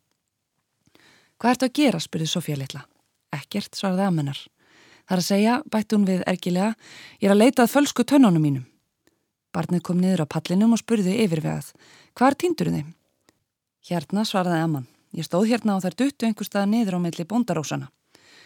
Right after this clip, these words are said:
Þær leituðu saman. „Leyfðu mér,“ sagði Soffía, „þú ert svo léleg í fótunum, færðu þig.“ Hún beygði sig undir blómstrandi laufþakið og kraup niður á milli grænna stilkana.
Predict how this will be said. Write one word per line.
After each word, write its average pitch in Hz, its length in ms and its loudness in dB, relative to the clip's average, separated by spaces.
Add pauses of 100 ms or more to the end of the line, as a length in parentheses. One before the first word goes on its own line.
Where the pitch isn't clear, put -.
(160)
Þær 175 120 -4
leituðu 170 420 -2
saman. 175 400 0 (760)
„Leyfðu 247 260 6
mér,“ 269 160 8
sagði 180 220 -4
Soffía, 156 340 -8
„þú 196 140 -6
ert 196 80 -6
svo 214 100 -2
léleg 208 320 4
í 180 80 -2
fótunum, 139 480 -6
færðu 170 280 -4
þig.“ 135 160 -10 (800)
Hún 156 80 -8
beygði 175 280 -2
sig 180 220 -4
undir 170 280 -4
blómstrandi 196 600 -2
laufþakið 190 560 -6 (400)
og 165 80 -10
kraup 247 320 -4
niður 240 260 2
á 196 60 2
milli 185 200 -4
grænna 196 400 -6
stilkana. 139 520 -8